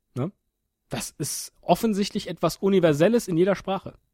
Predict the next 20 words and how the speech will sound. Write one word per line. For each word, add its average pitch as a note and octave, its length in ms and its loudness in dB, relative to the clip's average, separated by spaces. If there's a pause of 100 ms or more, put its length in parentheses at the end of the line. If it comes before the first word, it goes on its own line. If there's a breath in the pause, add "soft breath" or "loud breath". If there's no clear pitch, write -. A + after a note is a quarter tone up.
(120)
Das - 140 -18
ist, - 300 -12 (500 loud breath)
ist - 120 -6
das F#3+ 160 -2
nicht, - 320 -6 (200 soft breath)
eigentlich G3+ 320 -2
möchte G3 300 -4
ich - 80 -10
jetzt - 180 -16
gar F#3+ 140 -4
nicht G#3 160 -10
mehr F3 80 -10
das D#3+ 160 -10
letzte G3 340 -6
raten, F3 280 -6
weil - 120 -20
das - 160 -16
so - 80 -8
schön G#3+ 320 4
ist. - 260 -10